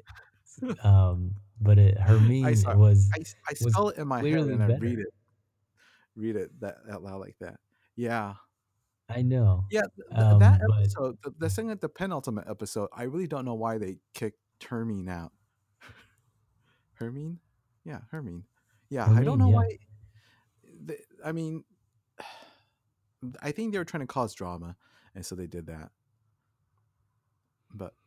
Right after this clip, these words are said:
Speaker 2: I, I
Speaker 1: Yeah, I don't, I don't
Speaker 2: yeah,
Speaker 1: know
Speaker 2: they
Speaker 1: why
Speaker 2: should kept
Speaker 1: they
Speaker 2: Hermine. I think they should have kept Hermine,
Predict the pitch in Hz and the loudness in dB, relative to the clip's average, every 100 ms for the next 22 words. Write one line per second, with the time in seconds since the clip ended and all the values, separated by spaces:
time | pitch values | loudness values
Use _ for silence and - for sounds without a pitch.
0 | - 120 - 110 107 101 98 95 95 104 | -14 -14 -12 -14 0 4 4 4 4 4
1 | 104 87 80 101 101 92 87 85 90 92 | 4 0 2 6 8 6 2 -4 -4 -2
2 | 90 87 90 92 92 - - _ _ _ | -2 -4 -6 -10 -16 -20 -20 _ _ _
3 | _ _ _ 156 175 220 190 170 160 143 | _ _ _ -10 -10 -10 -10 -8 -10 -8
4 | 139 143 139 139 | -10 -8 -8 -10